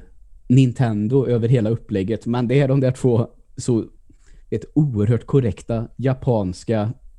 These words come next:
superledarna som står där och liksom nickar och de bugar. Men sen så börjar de presentera rätt mycket.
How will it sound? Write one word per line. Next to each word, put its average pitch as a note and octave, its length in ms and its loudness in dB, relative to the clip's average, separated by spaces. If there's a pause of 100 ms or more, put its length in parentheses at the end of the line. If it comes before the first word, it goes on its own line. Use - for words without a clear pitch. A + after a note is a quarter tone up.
(180)
superledarna A#2 2250 -2 (380)
som C#3 200 -2
står C3 320 2
där A2+ 200 2
och A#2 60 2
liksom A#2 320 0
nickar C3+ 560 0
och A#2+ 80 0
de A#2 240 2
bugar. B2 640 2 (800)
Men D#3+ 160 8
sen B2 260 4
så C3+ 140 6
börjar C3 360 4
de B2 300 -4 (100)
presentera C3+ 800 2
rätt A2+ 280 0
mycket. A2+ 560 2